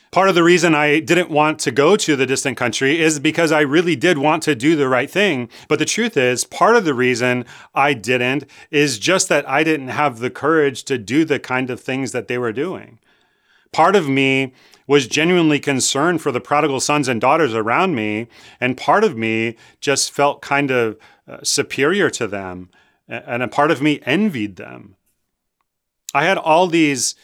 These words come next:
uh, sexual feelings that any young ma-, male adolescent has, and, and if you've never been a young male, uh, sexual adolescent, there's a lot of feelings,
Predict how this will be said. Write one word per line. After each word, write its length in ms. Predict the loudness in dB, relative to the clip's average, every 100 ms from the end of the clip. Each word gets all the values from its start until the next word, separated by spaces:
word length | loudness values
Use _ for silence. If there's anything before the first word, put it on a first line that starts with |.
| _ _ -20
uh, 100 | -12
sexual 640 | -4 -2 0 0 2 2
feelings 720 | 0 -4 -2 0 0 -2 -4 -2
that 220 | -2 0
any 200 | 0 0
young 380 | 2 2 2 2
ma-, 220 | 0 -2
male 320 | 0 0 2
adolescent 560 | 2 0 0 0 -2 -4
has, 440 | 0 2 2 -2 -10 -20 -20 -8
and, 220 | -6 -2
and 80 | -2
if 100 | -2
you've 140 | -2
never 200 | 0 0
been 280 | 0 -2 -2
a 80 | -2
young 280 | 0 0 0
male, 380 | -2 -2 -2 -8
uh, 260 | -20 -18 -8
sexual 400 | -4 -2 -2 -2
adolescent, 600 | -2 0 0 0 -2 -2
there's 180 | -2 0
a 60 |
lot 180 | 0 0
of 80 | -2
feelings, 460 | -4 -6 -6 -12